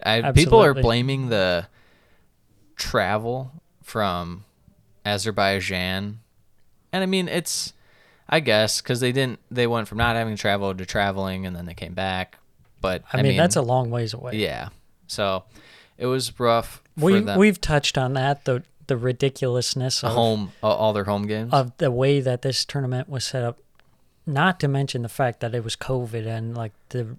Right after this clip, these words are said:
Speaker 2: restriction on fans.
Speaker 1: Yeah, it
Speaker 2: I
Speaker 1: was
Speaker 2: mean, the
Speaker 1: very
Speaker 2: fact that
Speaker 1: balanced, imbalanced for, um, multiple sides,
Speaker 2: Yeah.
Speaker 1: to say the least.
Speaker 2: Like,
Speaker 1: <laughs>
Speaker 2: I, I'm an England fan,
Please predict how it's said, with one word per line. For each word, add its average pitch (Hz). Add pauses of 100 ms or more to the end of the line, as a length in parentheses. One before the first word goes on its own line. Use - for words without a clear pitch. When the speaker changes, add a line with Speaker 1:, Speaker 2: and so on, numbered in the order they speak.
(160)
Speaker 2:
restriction 139
on 117
fans. 131 (640)
Speaker 1:
Yeah, 104
it -
Speaker 2:
I 107
Speaker 1:
was 107
Speaker 2:
mean, -
the 117
Speaker 1:
very 113
Speaker 2:
fact 175
that -
Speaker 1:
balanced, 101
imbalanced 98
for, 95
um, 92 (640)
multiple 98
sides, 92
Speaker 2:
Yeah. 214
Speaker 1:
to 117
say 101
the 95
least. 95
Speaker 2:
Like, 156
Speaker 1:
<laughs> -
Speaker 2:
I, 165 (160)
I'm 226
an 170
England 175
fan, 113